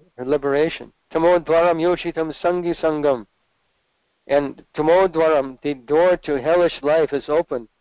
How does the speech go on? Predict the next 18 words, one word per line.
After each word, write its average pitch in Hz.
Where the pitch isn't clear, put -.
by 143
associating 151
with 143
ter-, 151
materialistic 143
pers-, 120
persons. 127
Who 165
is 175
a, 143
who 160
is 170
a 120
mahat? 143
Who 147
is 147
a 143
mahatma? 139